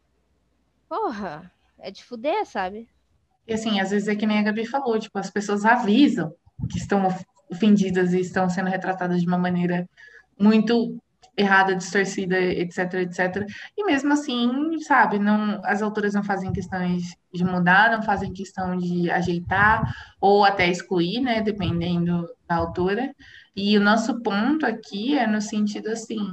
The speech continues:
Speaker 2: a autora tem culpa disso? Óbvio, é muito, mas também quem continua consumindo, tendo plena consciência disso, que é errado, no sentido das pessoas se sentirem, é, retratadas de uma maneira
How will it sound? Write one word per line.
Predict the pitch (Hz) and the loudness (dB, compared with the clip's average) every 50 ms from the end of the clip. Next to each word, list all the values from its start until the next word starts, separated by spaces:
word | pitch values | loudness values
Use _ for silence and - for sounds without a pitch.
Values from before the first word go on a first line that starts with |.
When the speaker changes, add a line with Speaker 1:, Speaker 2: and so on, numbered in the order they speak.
| 180 175 - - - - _ | -10 -12 -14 -18 -20 -14 _
Speaker 2:
a | - 196 | -2 -2
autora | 202 196 220 208 202 208 | -2 0 0 0 0 0
tem | 208 214 196 202 | -2 -2 -4 -4
culpa | 202 208 226 214 - 202 185 | -4 -4 -4 -4 -2 -4 -4
disso? | 175 208 214 202 - 208 - - | -2 -4 -4 -6 -6 -8 -10 -4
Óbvio, | - 185 196 185 170 165 170 180 | -2 0 0 0 0 -2 -2 0
é | 175 | 0
muito, | 175 180 196 196 185 175 - 180 | 0 0 0 0 -2 -2 -2 -2
mas | 180 185 185 180 | -2 -2 -2 -2
também | - 202 196 196 202 208 214 208 208 - _ _ _ _ _ - | -2 -2 -2 0 0 0 0 -2 -4 -6 _ _ _ _ _ -2
quem | 226 226 240 | 0 2 2
continua | 240 269 254 240 - 240 240 240 240 247 - | 2 2 0 0 2 4 6 6 6 6 4
consumindo, | - 254 247 240 - - 240 233 226 208 202 202 202 202 | 2 0 0 0 -2 -2 -2 0 0 2 0 0 0 -2
tendo | 214 208 208 202 202 208 | -2 -2 0 0 -2 -4
plena | - - 202 202 208 214 214 214 208 | -4 -4 -2 0 2 2 0 0 0
consciência | - 202 196 196 - 202 185 185 190 - - 180 175 | -2 -4 -4 -4 -6 -6 -6 -6 -6 -6 -6 -4 -4
disso, | 175 180 185 220 240 240 - | -4 -6 -6 -6 -6 -6 -8
que | - - - | -8 -6 -6
é | 190 | -4
errado, | 180 170 175 180 190 202 190 185 190 185 | -4 -2 0 2 2 2 0 0 -4 -2
no | 180 175 175 | 0 0 0
sentido | 175 175 - 180 175 175 175 170 | -2 -2 -2 -4 -4 -4 -6 -8
das | 180 175 - | -8 -6 -6
pessoas | - 185 175 - 180 180 - - _ _ _ - - _ _ | -6 -6 -6 -6 -8 -12 -12 -16 _ _ _ -20 -20 _ _
se | - - - - - 214 | -20 -18 -14 -8 -6 -4
sentirem, | 202 - 214 202 202 208 - - 214 208 196 190 185 185 185 180 180 180 175 175 - _ _ _ _ _ _ _ _ _ _ _ _ _ _ - | -2 0 2 2 2 2 2 0 0 2 4 4 2 2 0 0 0 0 -2 -2 -4 _ _ _ _ _ _ _ _ _ _ _ _ _ _ -4
é, | 185 185 185 180 180 175 170 165 - - - - - - - - | -2 0 2 4 4 4 4 2 0 -2 -6 -16 -20 -18 -12 -4
retratadas | 202 190 208 208 208 214 214 214 196 190 196 202 | 0 0 2 2 2 2 4 4 4 4 4 2
de | 196 196 | -2 -2
uma | 185 185 | -2 -2
maneira | 180 185 185 180 180 180 180 180 175 170 170 165 160 - | 0 -2 -2 -2 -2 -2 -2 0 0 0 0 -2 -4 -6